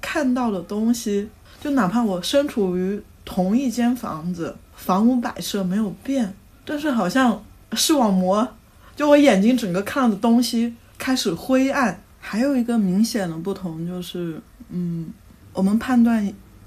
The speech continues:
自己遇到了一件好事，可能用的那个比例尺是不一样的。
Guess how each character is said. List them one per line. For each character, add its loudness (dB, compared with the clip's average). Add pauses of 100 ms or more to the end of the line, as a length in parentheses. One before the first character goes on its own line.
(120)
自 -4
己 -4
遇 -2
到 -2
了 -2
一 -4
件 -4
好 -8
事， -6 (400)
可 -6
能 0
用 6
的 -6 (200)
那 -4
个 -4
比 -6
例 2
尺 -4
是 -14
不 -8
一 -6
样 -6
的。 -14